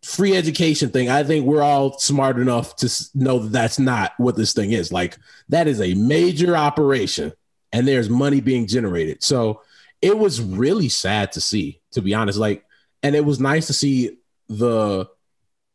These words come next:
the men's players coming out and say, Listen,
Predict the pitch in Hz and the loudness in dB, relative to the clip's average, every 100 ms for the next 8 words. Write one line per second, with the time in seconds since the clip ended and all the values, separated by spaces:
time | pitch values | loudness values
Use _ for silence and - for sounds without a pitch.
0 | _ 90 113 127 139 131 - 117 117 107 | _ -2 2 2 2 0 -2 0 0 0
1 | 98 135 113 110 104 95 110 101 107 110 | -2 -2 -2 -2 -2 -2 -2 0 -2 -2
2 | 85 80 | -4 -8